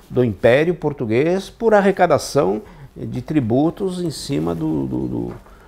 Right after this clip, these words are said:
da produção mineral brasileira, agrícola e tudo mais. É um histórico, Tiradentes virou um feriado, né?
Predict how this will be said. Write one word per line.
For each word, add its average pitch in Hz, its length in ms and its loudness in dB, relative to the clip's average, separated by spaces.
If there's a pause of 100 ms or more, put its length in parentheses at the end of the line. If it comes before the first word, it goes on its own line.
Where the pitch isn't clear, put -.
(140)
da 120 100 0
produção 135 520 0
mineral 143 440 4
brasileira, 117 840 2
agrícola 120 600 0
e - 20 -4
tudo 117 200 -6
mais. 98 300 -4 (320)
É 180 80 -4
um 202 60 -2
histórico, 214 520 2
Tiradentes 185 440 2
virou 220 180 -6
um 208 40 -6
feriado, 208 520 0 (520)
né? 185 200 -2